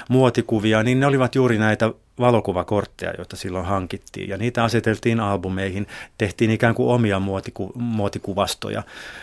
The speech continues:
Ja, ja tuota, sen takia ne onkin hyvin tämmönen, ö, ambivalentti, niin kuin kaiken salliva heijastuspinta kuluttajan fantasioille. Kuka, kuka mä oon sanomaan, mitä joku kuva tarkoitti sen ajan kontekstissa? En mä voi hypätä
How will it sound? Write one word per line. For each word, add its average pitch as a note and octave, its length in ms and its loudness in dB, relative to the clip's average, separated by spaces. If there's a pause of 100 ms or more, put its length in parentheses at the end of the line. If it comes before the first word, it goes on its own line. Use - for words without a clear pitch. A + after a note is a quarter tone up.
(120)
Ja, G#2 320 4
ja A2 180 0
tuota, G#2+ 400 0
sen C#3 180 2
takia C3+ 240 4
ne C3+ 100 2
onkin C#3 220 0
hyvin C3 220 2
tämmönen, B2 560 2 (500)
ö, E3+ 40 -14 (400)
ambivalentti, A2 760 4
niin A2 140 0
kuin A#2 120 -2
kaiken C3+ 360 4
salliva G#2+ 520 4 (500)
heijastuspinta A#2+ 880 4 (420)
kuluttajan A#2 500 2
fantasioille. G2 760 0 (320)
Kuka, C3 400 4
kuka C#3+ 260 6
mä D3 160 6
oon B2+ 100 4
sanomaan, G#2 520 4
mitä A#2 240 4
joku A2 240 2
kuva A2 300 2
tarkoitti - 520 2
sen G#2+ 220 0
ajan F#2 220 -2
kontekstissa? G#2 760 -8
En F#2+ 60 -2
mä A2 140 0
voi A2+ 240 0 (280)
hypätä G#2+ 380 2